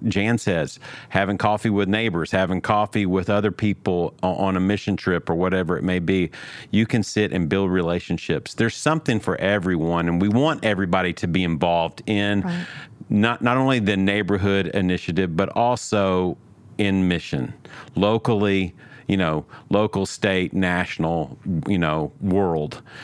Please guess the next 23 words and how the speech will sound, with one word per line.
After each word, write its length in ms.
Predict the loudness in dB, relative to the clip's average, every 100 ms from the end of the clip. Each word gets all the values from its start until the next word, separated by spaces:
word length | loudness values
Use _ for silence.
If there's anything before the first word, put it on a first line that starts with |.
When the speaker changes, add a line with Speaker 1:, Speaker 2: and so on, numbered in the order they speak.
| -10 -2
Speaker 1:
Uh, 600 | 0 2 2 0 0 -2
and 140 | -4 -2
so 320 | 0 0 0
I'm 180 | 0 0
glad 360 | 0 0 2 2
that 100 | 0
we're 140 | 0 -2
focusing 600 | 0 0 -2 -2 -2 -2
all 240 | 0 0
that. 200 | 0 0
And, 200 | 0 0
and 160 | 0 0
then 140 | 0
also 520 | 0 -2 -2 0 0 2
Mob 380 | 2 2 2
Relief 140 | 2 2
is 40 | 0
a 40 |
part 240 | 0 0 2
of 40 |
the 60 | 0
cooperative 540 | 0 0 0 0 -2
program, 640 | 0 2 2 0 -4 -6